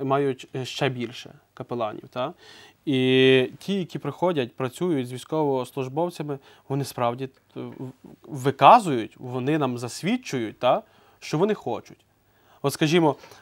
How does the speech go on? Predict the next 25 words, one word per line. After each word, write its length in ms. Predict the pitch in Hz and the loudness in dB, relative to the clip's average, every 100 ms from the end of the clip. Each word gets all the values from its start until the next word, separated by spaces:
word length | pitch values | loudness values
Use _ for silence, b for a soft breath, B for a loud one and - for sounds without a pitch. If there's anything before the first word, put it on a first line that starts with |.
| _ | _
е, 220 | 131 127 | 2 2
ми 160 | 139 165 | 4 4
їдемо 340 | 175 160 151 | 4 2 2
в 40 | 131 | 2
паломництво 580 | 147 165 165 143 - | 4 4 2 -2 -4
до 120 | 135 135 | -2 -2
Люрду, 400 | 120 113 147 135 _ _ _ _ | -6 -8 -14 -20 _ _ _ _
та? 200 | 123 202 b b b b - | -8 -8 b b b b -6
І 140 | 139 135 | -4 -4
їдуть 380 | 156 131 170 151 | -6 2 2 4
з 40 | |
нами 200 | 139 139 | 2 2
курсанти, 800 | 123 131 - 139 143 135 135 135 131 | 0 -4 4 6 6 4 2 2 2
там, 200 | 131 127 | -2 -2
скажімо, 420 | - 127 131 131 | -4 -4 -4 -4
чи 140 | - | -6
то 140 | 127 127 | -4 -2
зі 160 | 131 | -4
Львова, 400 | 123 139 139 135 | 0 2 4 2
чи 120 | 131 | -2
з 60 | 135 | -4
Харкова, 480 | - 139 143 139 135 | 2 2 2 -2 -4
чи 140 | - | -6
з 80 | - | -12
Криму, 360 | - 135 120 | -6 -6 -6